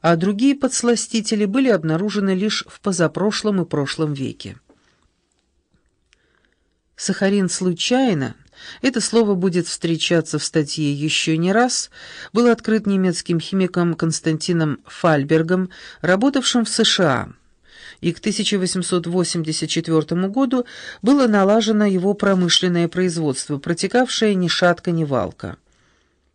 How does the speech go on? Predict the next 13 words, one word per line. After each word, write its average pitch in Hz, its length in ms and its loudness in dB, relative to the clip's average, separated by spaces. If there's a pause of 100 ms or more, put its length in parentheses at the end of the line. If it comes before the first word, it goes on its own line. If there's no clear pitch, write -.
(420)
Но 269 100 2
с 269 80 0
началом 214 400 2
Второй 190 320 2
мировой 170 400 2
войны 175 380 2
и - 20 -2
блокадой 147 520 0
морских 151 500 -4
коммуникаций 156 720 -2
о 151 40 -2
сахарине 160 560 -2
вспомнили, 156 800 -4